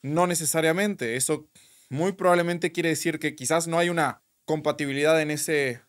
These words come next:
tiempo y espacio, pero no anula la posibilidad de que exista una compatibilidad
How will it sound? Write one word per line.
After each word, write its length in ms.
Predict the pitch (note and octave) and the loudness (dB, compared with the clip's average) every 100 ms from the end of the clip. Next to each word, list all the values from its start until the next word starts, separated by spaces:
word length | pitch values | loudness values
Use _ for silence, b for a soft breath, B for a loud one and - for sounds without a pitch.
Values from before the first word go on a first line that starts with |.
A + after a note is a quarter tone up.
| _ | _
tiempo 340 | - D3+ C#3+ D#3 | 0 0 2 0
y 40 | |
espacio, 720 | C3+ - F3 - - A2+ A#2 _ _ b b b b _ | 0 0 0 0 -2 -6 -6 _ _ b b b b _
pero 200 | C#3+ C#3 | 0 2
no 120 | D3 | 2
anula 420 | D#3 D#3+ F3 E3+ D3+ | 0 0 0 2 2
la 160 | C3+ | 2
posibilidad 420 | B2+ - C3 C#3 | -2 -6 0 2
de 100 | C#3+ | 2
que 80 | C3+ | 0
exista 320 | B2+ C#3 - | -6 -8 -8
una 160 | C#3 B2+ | -6 -4
compatibilidad 760 | B2 A#2 A2+ B2 A#2 B2 B2 | -6 -6 -4 -2 0 2 0